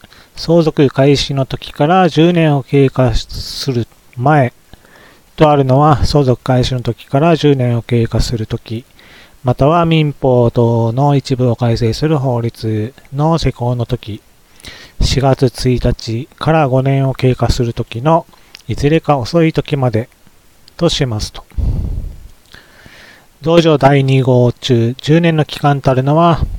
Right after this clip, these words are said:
十年の期間、相続開始の時から始まる十年の期間の満了後に、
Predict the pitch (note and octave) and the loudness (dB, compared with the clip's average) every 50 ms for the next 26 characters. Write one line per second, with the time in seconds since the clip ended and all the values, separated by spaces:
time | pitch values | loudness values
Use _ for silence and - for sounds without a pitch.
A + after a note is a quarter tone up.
0 | - - - C3 B2 A#2+ A#2 A#2 A#2 A2+ G#2+ G#2+ - - - - - A2+ G#2+ A2 | -10 -4 -2 0 0 0 0 -2 -2 -4 -6 -6 -8 -12 -8 -4 -4 -4 -4 -4
1 | A2+ - _ _ - - - - - - D3 B2+ B2 A#2 - - - A2 - B2+ | -8 -12 _ _ -20 -20 -20 -18 -6 -2 0 0 0 0 -2 -4 -6 -6 -4 -2
2 | A2+ A2+ A2+ - B2+ A#2 A2 A#2 - - _ - - C3+ C#3 D#3+ D#3 - C#3+ A#2 | -2 -2 -2 -2 -4 -4 -4 -6 -8 -8 _ -4 -2 0 2 2 0 0 0 0
3 | C3+ A#2 A2+ A#2 B2+ D#3 E3 E3+ - - B2+ B2 B2 A#2+ A#2 A2 G#2+ G#2+ G#2 G2 | -2 -2 -2 0 2 2 2 2 -2 -2 -2 -2 0 0 -2 -4 -4 -6 -8 -8
4 | - - - - A#2+ A2+ G#2+ G#2+ G2+ G2 G2 G2 G#2 A#2 C3+ D3 D3 D3+ D3 D3 | -8 -12 -10 -6 -6 -6 -6 -6 -10 -10 -8 -8 -8 -8 -4 -2 0 2 2 2
5 | C#3 C#3+ D3+ D#3+ F3 F#3 F3+ | 2 2 0 2 2 0 0